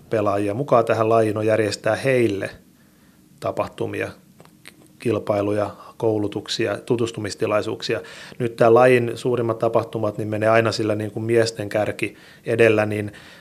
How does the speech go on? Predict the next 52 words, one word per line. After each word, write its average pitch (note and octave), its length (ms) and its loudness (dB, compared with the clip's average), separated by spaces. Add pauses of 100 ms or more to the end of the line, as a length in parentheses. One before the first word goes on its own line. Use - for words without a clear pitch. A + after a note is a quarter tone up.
on A2+ 180 -4
ihan A#2+ 220 0
ymmärrettävää, G#2+ 600 -2
että - 180 -6
siihen G#2+ 340 -2
viereen, A2 380 2
kun G#2+ 140 -6
lisätään G#2+ 380 -4
naisten A2 360 0
sarja, G#2 240 -4
niin G#2+ 120 -6
se A2 80 -4
ei G#2 100 -4
voi A2 100 0
olla G#2+ 120 2
kauhean A2 280 0
suosittu, G#2+ 500 -2
mutta A2 340 -4 (360)
kaikki B2+ 320 2
nämä A#2 320 4
naisille A#2 560 0 (480)
omat, A2+ 460 -2 (420)
niin A2+ 180 -8
kuin A2 120 -6
naisten A2 460 0
kilpailut, G#2+ 580 -2
niin A2 100 -6
ne G#2+ 60 -4
on G#2 80 -4
tosi A2 160 0
suosittuja. G#2+ 560 -4
Et A#2 60 -4
niitä C3+ 180 0
pitää A2+ 200 -2
saada A2 220 -2
lisää C3 300 2
ja A2+ 100 4
tietenkin A2 320 -2
sitten A2 180 -10
näitä G#2+ 160 -4
junnutoimintaa G#2 720 -4
lisää, G#2+ 260 -2
niin A2+ 100 -6
kyllä A#2 160 -2
ne A2 80 -2
sieltä B2 280 0
ne A2+ 60 -2
harrastajat A2+ 520 0
tulee, G#2 220 -6
mutta G#2+ 220 -2
tällä A2+ 140 4
hetkellä A2 400 0